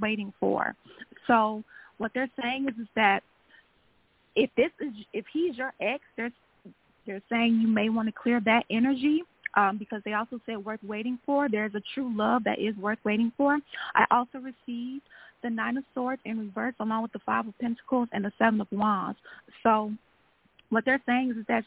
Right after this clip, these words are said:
some, something in the past happened that was very, very sadful, sad, um, maybe made you feel bad or miserable, whatever the case may be. But this could lead to some sort of loss here with this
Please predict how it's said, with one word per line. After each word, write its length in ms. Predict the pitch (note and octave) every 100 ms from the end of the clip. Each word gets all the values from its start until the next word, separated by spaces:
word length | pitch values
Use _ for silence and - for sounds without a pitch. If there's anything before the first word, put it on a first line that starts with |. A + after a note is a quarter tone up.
| -
some, 160 | C#4 -
something 300 | D4+ F#4+ E4+
in 80 | D#4
the 80 | A3+
past 320 | B3 B3 B3+
happened 320 | B3 A#3+ C4
that 80 | A#3+
was 80 | G3+ F#3+
very, 180 | A3+ A#3
very 280 | A3 G#3+ -
sadful, 540 | A#3 A#3+ A#3+ B3 B3 - - - _ - -
sad, 340 | A#3 A#3+ B3 -
um, 380 | G3 F#3+ G#3 G#3 - - _ G#3+
maybe 560 | A3+ A3+ A3+ A#3 A#3 - _ _ -
made 280 | G#3+ A3 G#3+
you 80 | G#3+
feel 180 | B3+ A3+
bad 540 | G3+ G#3+ A#3 A#3 A#3
or 200 | G#3+ G3+ F#3+ -
miserable, 680 | G#3 A3+ A#3+ A#3+ G#3+ A#3
whatever 260 | G#3+ A3+ A3
the 80 | A#3
case 200 | A#3+ G#3+
may 260 | G#3 G#3 G#3+ F#3+
be. 260 | A3 C#4 - - -
But 100 | A3
this 140 | C4 C#4
could 260 | - F4+ G3+
lead 240 | A#3+ C#4+ C#4
to 100 | B3 -
some 220 | A#3+ B3
sort 200 | - A#3+ -
of 140 | G3+ F#3+
loss 320 | G#3+ A3 B3 -
here 340 | C#4+ D4 D#4 F4 - -
with 140 | - -
this 120 | A#3+